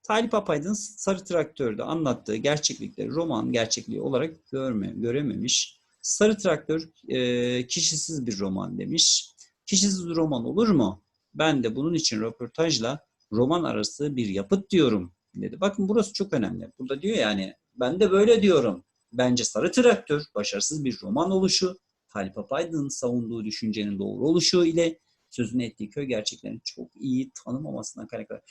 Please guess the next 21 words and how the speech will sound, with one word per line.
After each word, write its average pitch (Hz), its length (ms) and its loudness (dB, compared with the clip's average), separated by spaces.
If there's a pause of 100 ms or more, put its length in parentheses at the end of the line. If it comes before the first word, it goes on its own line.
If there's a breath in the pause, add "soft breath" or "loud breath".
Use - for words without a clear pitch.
(240 loud breath)
Arkadaşlar 247 420 -2
sanki 165 840 -4
bu 196 200 -6
biraz 185 500 -4
böyle, 170 540 -2 (440)
e, 143 40 -4 (880)
eleştiriye, 202 720 4 (120)
eleştiriyor 180 640 4
yani 95 260 -4
değil 240 120 2
mi? 113 100 2
Olumlu 147 300 2
olumsuz 147 380 -2
yönden 139 360 0
ne 151 60 -2
yapıyor? 170 380 -4 (280 soft breath)
Eleştiriyor. 123 760 2
Cevabımız 165 440 -4
A 107 180 -2
seçeneği 101 500 -6
olacak. 98 340 -10